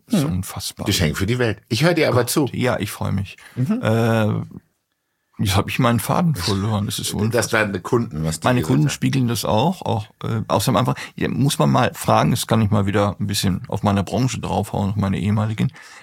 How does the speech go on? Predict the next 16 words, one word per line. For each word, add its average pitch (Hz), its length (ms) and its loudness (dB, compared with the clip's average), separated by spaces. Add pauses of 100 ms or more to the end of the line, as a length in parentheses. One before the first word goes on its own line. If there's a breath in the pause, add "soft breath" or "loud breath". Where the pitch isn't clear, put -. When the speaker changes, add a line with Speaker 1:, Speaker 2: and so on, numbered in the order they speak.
(280 loud breath)
Speaker 1:
Wir 104 240 2
müssen 160 160 2
mal 143 80 4
ganz 151 200 0
klar 147 140 2
festhalten, 139 720 2
dass 123 320 -2
wenn 120 300 2
man 135 120 4
das 120 200 0
tut, 127 340 0 (1160)
und 107 120 2
wenn 117 120 4
sich 120 160 -2
ein 113 140 0
Kunde 143 440 2